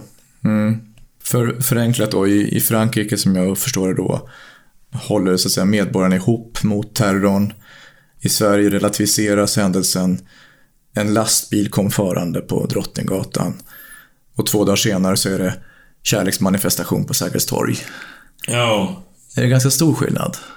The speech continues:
Speaker 2: Ja.
Speaker 1: Eh, värt att notera också, inget minnesmärke över offren i Stockholm. Eh,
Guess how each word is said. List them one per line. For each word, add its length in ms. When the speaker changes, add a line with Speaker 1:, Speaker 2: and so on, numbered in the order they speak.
Speaker 2:
Ja. 500
Speaker 1:
Eh, 400
värt 220
att 80
notera 380
också, 340
inget 340
minnesmärke 720
över 420
offren 460
i 40
Stockholm. 600
Eh, 260